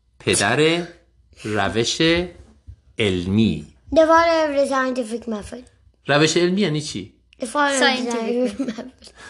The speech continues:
Speaker 3: Observe,
Speaker 1: آها.
Speaker 3: hypothesize,
Speaker 1: آها.
Speaker 3: test و conclude.
Speaker 1: عالی. یعنی وقتی که یک چیزی رو ما می‌بینیم،
Speaker 2: Test again.
Speaker 1: براش یک تئوری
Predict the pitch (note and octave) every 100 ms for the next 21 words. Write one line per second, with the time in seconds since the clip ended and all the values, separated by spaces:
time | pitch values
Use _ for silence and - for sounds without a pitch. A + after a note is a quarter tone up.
0 | - - - C4 B3 A#3 B3 C4 C#4+ F4
1 | A#4 - - A#2 A#2+ A2 C#3+ A#3 A#3+ D4
2 | C#4 D#4+ D4+ D#4+ D4+ D#4 D4+ A#2+ G2+ A2+
3 | C3 G3 - - A3+ C4 A#3+ A#3+ G#3 G3+
4 | - F3 - _ _ _ A#2+ A2+ A2+ B2
5 | C3 F2 - - A2 B2+ C#3+ C#3+ - -
6 | - C3+ C#3+ D3+ C#3 A2+ A2 G#2 G2+ G2+
7 | G#2 G2+ G2+ A2+ D#3 D#4+ A#2+ D4 C4 B3
8 | A3+ - B2 A2 A2 D3+ D#3 D3+ D#3+ -
9 | - - B2+ - A2+ G#2+ D#3+ D3+ F2